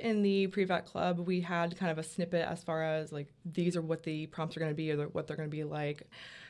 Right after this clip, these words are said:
And, um, so when the time got closer and when I think b-, the application actually opened, um, I created a Google Doc, um, because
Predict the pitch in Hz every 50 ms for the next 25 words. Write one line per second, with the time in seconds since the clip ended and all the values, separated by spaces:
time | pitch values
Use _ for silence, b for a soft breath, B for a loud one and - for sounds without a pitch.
0 | B B B - 170 170 165 165 160 160 160 160 - 165 160 160 156 156 156 156
1 | 160 160 165 165 170 - - - _ - - - - 180 170 165 170 175 175 175
2 | 170 165 165 180 175 170 165 156 156 - - - 233 294 - - 180 175 175 165
3 | - 160 160 160 160 160 156 156 165 170 180 - 180 180 175 180 170 160 160 -
4 | - - - 165 160 151 156 147 - 175 165 - 160 147 156 143 - - 156 170
5 | 170 170 165 156 151 147 147 151 - - 151 147 147 143 143 147 - - 156 -
6 | 170 160 151 151 147 156 151 151 151 151 139 139 139 147 - - 170 156 156 151
7 | 151 151 151 151 165 180 180 165 156 156 -